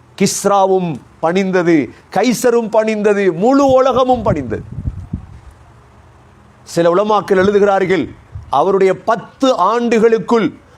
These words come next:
ஐம்பதுனாயிரம் பள்ளிவாசல் கட்டினார். எத்தனை பள்ளிவாசல்? எவ்வளவு சிந்தனை இருந்திருக்கும் அவருக்கு.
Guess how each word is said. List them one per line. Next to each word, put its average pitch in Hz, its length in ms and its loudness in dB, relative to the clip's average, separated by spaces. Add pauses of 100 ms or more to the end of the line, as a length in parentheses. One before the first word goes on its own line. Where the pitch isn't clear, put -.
(160)
ஐம்பதுனாயிரம் 254 920 0
பள்ளிவாசல் 233 580 0
கட்டினார். 147 420 -2 (1120)
எத்தனை 147 240 0
பள்ளிவாசல்? 151 640 0 (1120)
எவ்வளவு 226 440 2
சிந்தனை 262 380 0
இருந்திருக்கும் 220 440 0
அவருக்கு. 120 340 -2